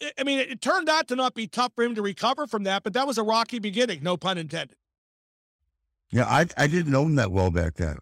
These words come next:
Speaker 2: I mean, I knew him from, you know, being, working with his dad. I actually met him when he was, like, twelve years old. Um, I've got, I've got that picture right here. Um, but, um, no, but he, like, you know, I,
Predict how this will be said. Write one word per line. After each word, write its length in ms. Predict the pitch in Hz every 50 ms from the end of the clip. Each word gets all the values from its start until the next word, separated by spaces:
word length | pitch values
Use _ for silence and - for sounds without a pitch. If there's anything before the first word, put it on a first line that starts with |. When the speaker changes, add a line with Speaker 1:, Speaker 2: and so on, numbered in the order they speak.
| - -
Speaker 2:
I 60 | 98
mean, 140 | 117 135 131
I 100 | 123 117
knew 260 | 110 117 139 151 147
him 140 | 123 107 92
from, 320 | - 110 104 95 90 85 -
you 80 | 95 98
know, 140 | 98 90 78
being, 440 | 73 - 107 110 98 87 95 95 - -
working 340 | - 90 98 98 95 107 95
with 140 | 92 92 90
his 120 | 87 78
dad. 320 | - 92 92 95 101 104 98
I 100 | 98 95
actually 300 | 98 107 - - 113 90
met 180 | 85 92 104 123
him 80 | 117
when 100 | 101 85
he 60 | 80
was, 120 | 78 73 80
like, 180 | 80 78 76 - _ _ _ _ _ _ _ _ _ _ _ _ _ _ -
twelve 340 | - - 95 95 95 87
years 200 | 90 92 92 82
old. 320 | 90 92 104 123 107 82 - -
Um, 460 | - - 82 82 80 78 76 73 71 - _ _ _ _ _ _ _ _ _ _ _ _ _ _ _ _ _ _ _ _ _ _ - -
I've 160 | 87 90 85
got, 140 | 90 85 87 -
I've 100 | 95 85
got 180 | 95 90 85
that 180 | - 90 82 -
picture 480 | - 104 95 - - 92 85 82 80 78
right 200 | 80 80 78 78
here. 280 | 82 80 80 78 80 -
Um, 320 | 85 82 80 80 78 73 - _ _ _ _ _ _ _ _ _ _ _ _ _ _ _ _ _ _ _ _ _ _ _ _ _ _ _ _ _ _ -
but, 240 | 92 104 98 - -
um, 380 | 98 101 95 92 90 85 80 - _ _ _ _ _ _ _ _ _ _ _ _ _ _ _ _ _ _ _ _ _ _ -
no, 160 | 127 143 147 147
but 80 | 131
he, 160 | 131 151 160
like, 300 | 151 143 139 135 113 104
you 60 | 135 131
know, 220 | 123 120 104 107 98 - - -
I, 140 | 110 110